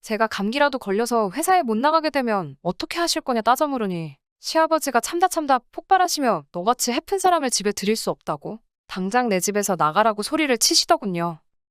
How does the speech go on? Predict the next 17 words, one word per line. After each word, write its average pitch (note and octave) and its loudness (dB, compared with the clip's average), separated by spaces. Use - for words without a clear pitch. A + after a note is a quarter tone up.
저도 G#3 0
여태까지 A#3 2
참아온 F#4+ 2
게 C4 0
있기 F#3+ -4
때문에 F3 -2
이 F3 -10
집에 A3+ -2
가전들 C#4+ -2
전부 A3 -2
다 B3 2
제 A3 -4
돈 B3 -2
주고 A#3 -4
산 A3+ -6
제 A#3 -6
거라고 F#3+ -4